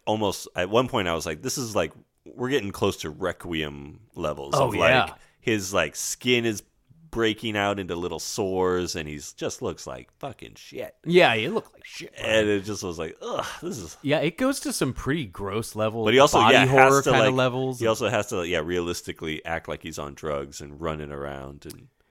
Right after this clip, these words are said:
Speaker 2: Yeah, this is, he, the, the, the back and forth between him hiding this from his friends to actively, like, telling his friends to just get away from him.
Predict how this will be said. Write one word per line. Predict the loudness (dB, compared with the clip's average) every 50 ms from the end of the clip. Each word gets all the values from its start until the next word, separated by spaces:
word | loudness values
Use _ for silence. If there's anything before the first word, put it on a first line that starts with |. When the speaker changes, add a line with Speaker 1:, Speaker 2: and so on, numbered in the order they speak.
| _ _ -2
Speaker 2:
Yeah, | 0 0
this | 0 0 -2 -4
is, | -6 -8 -6 -6
he, | -6 -4 -6 -6 -4
the, | -4 -4 -4
the, | -2 -2 0 2 2 2 0 0 -4 -6
the | -10 -10
back | -4 0 2 2 2 0 -2
and | -8 -10 -8
forth | -4 -4 -4 -4 -4 -6
between | -12 -12 -10 -10 -8 -8 -8 -8
him | -8 -8 -8 -8 -8
hiding | -10 -6 -4 -4 -4 -4 -4 -6
this | -6 -6 -6 -8 -8
from | -8 -8 -6 -6
his | -6 -6 -6 -6 -8 -10 -14 -16 -16 _
friends | -6 -6 -4 -4 -6 -8 -10
to | -12 -10 -8
actively, | -6 -6 -6 -6 -6 -8 -10 -8 -6 -6 -6 -4 -4
like, | -4 -4 -4 -6 -8 -12 _ _ _ _ _ _ _ _ _ _ _ _ _ _ _ _ _
telling | -12 -6 -4 -4 -4 -4 -6
his | -8 -10 -14 -16
friends | -10 -6 -4 -4 -4 -6 -8 -12
to | -16 -14
just | -12 -12 -12 -12 -16 -18 -20 -12
get | -10 -8 -6
away | -6 -8 -8 -10 -12 -12
from | -14 -16 -20 -20
him. | -20 -20